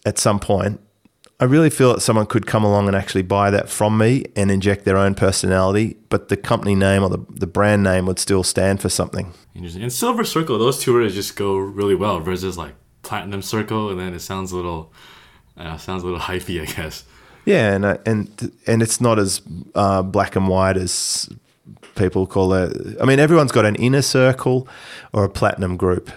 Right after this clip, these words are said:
Speaker 1: and it's just like just put my fingers in, in my mouth and vomit now. Eh, or there's the twenty-five K type group. That's a literal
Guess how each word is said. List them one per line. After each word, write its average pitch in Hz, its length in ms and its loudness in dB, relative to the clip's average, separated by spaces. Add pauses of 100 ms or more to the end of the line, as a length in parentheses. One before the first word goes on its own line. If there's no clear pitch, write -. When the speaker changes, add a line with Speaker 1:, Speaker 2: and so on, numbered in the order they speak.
(140)
Speaker 1:
and 117 160 0
it's - 220 -2
just - 280 -4
like 113 360 0 (320)
just 143 160 -4
put - 220 0
my 107 120 2
fingers 101 360 0
in, 98 240 0 (120)
in 98 120 -2
my 98 100 2
mouth 98 320 0
and 95 180 0
vomit 98 300 0
now. 101 400 2 (240)
Eh, 127 260 2
or 107 240 4
there's 113 220 2
the 110 80 2
twenty-five 107 720 0
K 104 840 -4
type - 300 -2
group. 87 280 -2
That's - 220 -2
a 95 60 2
literal 98 560 2